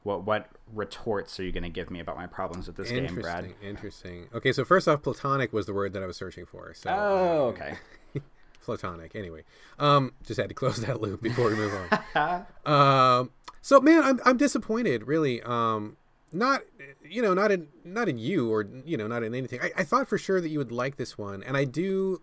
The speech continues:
Speaker 2: I totally hear what you're saying. Number one, I totally agree that they should have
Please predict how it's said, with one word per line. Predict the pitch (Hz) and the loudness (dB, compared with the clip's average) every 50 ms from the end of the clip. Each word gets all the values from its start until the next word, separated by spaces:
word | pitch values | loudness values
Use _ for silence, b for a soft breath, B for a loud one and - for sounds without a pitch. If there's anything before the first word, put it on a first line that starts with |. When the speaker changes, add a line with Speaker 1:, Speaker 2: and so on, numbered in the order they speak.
| _ _ - | _ _ -2
Speaker 2:
I | 139 143 | -2 -2
totally | 139 - - 196 208 214 185 170 | -2 -2 -4 -2 -2 -2 -2 -4
hear | - 165 151 | -4 -4 -4
what | 139 | -4
you're | 123 113 | -6 -8
saying. | - - 107 101 95 90 b b b b b b b b - | -8 -8 -8 -8 -10 -12 b b b b b b b b -2
Number | 165 220 247 240 | 0 2 4 6
one, | 202 165 147 | 6 8 8
I | 139 | 6
totally | 135 - - 175 175 165 156 135 | 2 2 2 2 4 4 2 2
agree | 113 123 123 123 | 0 -2 -2 0
that | 113 113 104 - | 0 -2 -2 -2
they | 104 101 | -6 -8
should | - - 127 113 | -6 -6 -8 -6
have | 107 107 101 98 98 98 98 95 | -6 -8 -6 -6 -6 -8 -8 -10